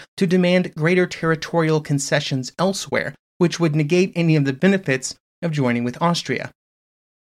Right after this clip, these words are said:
This meant that when news of the Austrian resolution reached Berlin, there was not an instant reciprocating agreement which would have finalized the joining of the two nations.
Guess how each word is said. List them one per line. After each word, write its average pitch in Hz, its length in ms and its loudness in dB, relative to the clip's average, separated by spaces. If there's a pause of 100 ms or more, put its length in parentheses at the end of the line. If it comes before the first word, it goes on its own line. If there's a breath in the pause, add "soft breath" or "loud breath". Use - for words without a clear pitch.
(140)
This 220 320 -2
meant 143 240 2
that 165 120 -4
when 175 240 2
news 254 360 2
of 156 140 -2
the 175 120 -2
Austrian 180 480 0
resolution 139 720 0
reached 147 320 -4
Berlin, 127 480 -2 (280)
there 190 280 2
was 214 240 0
not 233 200 2
an 262 100 0
instant 202 440 -2
reciprocating 185 840 -2
agreement 160 500 0
which 135 220 -6
would 170 100 0
have 151 180 -2
finalized 170 600 2
the 180 60 2
joining 147 380 2
of 131 60 -2
the 143 80 0
two 143 180 -4
nations. 175 560 -2